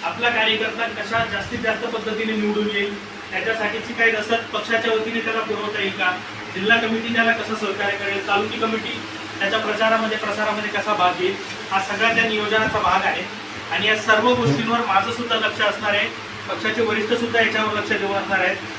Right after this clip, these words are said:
आपल्या पक्षाच्या प्रभारी आणि नाशिक जिल्ह्याच्या, अ, ज्यांच्याकडे जबाबदारी आहे दिशाताई शेख,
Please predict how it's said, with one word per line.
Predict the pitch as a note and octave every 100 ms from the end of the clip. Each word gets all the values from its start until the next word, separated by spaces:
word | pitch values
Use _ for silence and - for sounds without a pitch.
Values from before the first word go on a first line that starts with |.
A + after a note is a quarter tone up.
| - -
आपल्या | - G#3+
पक्षाच्या | G#3+ G#3 G#3+ A3
प्रभारी | G#3+ G#3 G3 A3
आणि | G#3+ G#3 G#3 -
नाशिक | - - G3+
जिल्ह्याच्या, | G3+ G#3 G#3+
अ, | G#3 - E3+ F3+
ज्यांच्याकडे | F3 F#3 G#3 G#3+
जबाबदारी | F#3+ F#3+ G#3+ G#3+ G3
आहे | F3+ - - - - -
दिशाताई | F#3 G#3+ G#3+ G#3+
शेख, | G#3+ A3